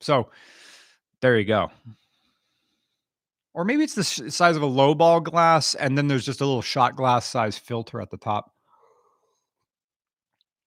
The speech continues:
that you have to pour it through in a little dipstick, this tiny little dipstick. And what is power steering fluid? Like, four dollars a quart. And that, like,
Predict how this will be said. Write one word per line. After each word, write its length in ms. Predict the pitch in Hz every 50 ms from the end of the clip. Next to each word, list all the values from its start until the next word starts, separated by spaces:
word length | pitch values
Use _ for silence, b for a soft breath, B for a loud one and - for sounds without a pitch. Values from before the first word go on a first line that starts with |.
| _ _ -
that 140 | 117 113
you 80 | 107 107
have 100 | 107 -
to 80 | - 107
pour 300 | - - 135 120 113 -
it 60 | -
through 180 | - 123 117 113
in 60 | 104
a 40 | 107
little 220 | 110 107 90 82 80 -
dipstick, 520 | 110 104 - - - - 92 87 - - - _ _ _ _ _ _ -
this 100 | 113 101 -
tiny 480 | - - - 135 131 135 135 131 127
little 300 | 123 117 120 110 107 101
dipstick. 600 | 98 101 107 101 - - - - - - - - _ b b b b b b b b b b b b b b b _ _ -
And 320 | - 120 110 107 104 110
what 220 | 131 135 120 135
is 120 | 123 101 -
power 280 | - 127 123 117 113
steering 300 | 107 - - 117 113 107 98
fluid? 260 | - 113 101 92 85
Like, 220 | 95 92 95 - _ _ _ _
four 520 | - - - - - 127 113 104 117 120
dollars 440 | 110 107 104 107 110 110 110 98 95
a 40 | 101
quart. 520 | - - - 110 101 98 82 76 - - - _ _ _ _ _ _ _ _ _ _ _ _ _ _ _ _ _ _ _ _ _ _ _ _ _ _ _ _ _ _ _ _ _ _ -
And 140 | 131 117 110
that, 220 | 110 110 117 -
like, 280 | 120 110 101 98 90